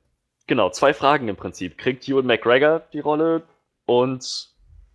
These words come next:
wie viele Filme werden das? Wann spielen die? Wird das vielleicht so eine Art Prequel? Oder wird das tatsächlich in die jetzige Storyline irgendwie mit,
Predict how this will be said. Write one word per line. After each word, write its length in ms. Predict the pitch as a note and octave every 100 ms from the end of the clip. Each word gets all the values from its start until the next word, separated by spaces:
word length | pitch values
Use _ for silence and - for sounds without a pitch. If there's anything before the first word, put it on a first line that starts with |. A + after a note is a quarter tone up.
| _
wie 340 | A#2 A#2 C#3+ D3
viele 460 | - C3+ D#3+ F3+
Filme 380 | E3+ F3 E3+ E3+
werden 280 | D#3+ E3+ E3
das? 300 | F3 F3 -
Wann 180 | A2 A2+
spielen 420 | - B2 C#3+ D#3+
die? 160 | E3 C3
Wird 120 | B2+
das 100 | B2
vielleicht 380 | A#2 G#2+ A#2 -
so 80 |
eine 120 | A#2+ G2+
Art 340 | G#2 - -
Prequel? 840 | - - D3+ F3+ - F3 F#3+ G3+ - _ _ _ _
Oder 300 | - C#3+ C3+
wird 100 | C3+
das 120 | B2+
tatsächlich 440 | - B2+ A#2 A#2+ - -
in 380 | D#3 E3 D#3
die 340 | C#3 C3+ C3 B2+ _ _ _ _ _ _ _ -
jetzige 840 | B2 - C#3 B2 A#2 A#2 A2+ A2 _ _ _ - - - _ _ _
Storyline 720 | - - A#2 C#3 B2 A#2 A#2+ A#2
irgendwie 200 | A#2 A2
mit, 260 | A2 -